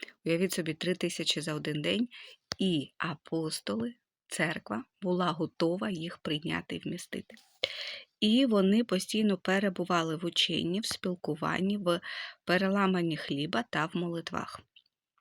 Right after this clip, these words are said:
Це можна назвати рецептом церкви. Далі був страх, чудеса, знамена. Е, далі, е, як вони жили, в них було все спільне,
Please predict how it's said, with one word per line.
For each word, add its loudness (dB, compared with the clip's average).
Це -2
можна 0
назвати -4
рецептом -6
церкви. -12
Далі 6
був 2
страх, -2
чудеса, 0
знамена. 0
Е, 4
далі, 2
е, -2
як 0
вони 0
жили, -2
в -2
них 0
було -2
все -4
спільне, -6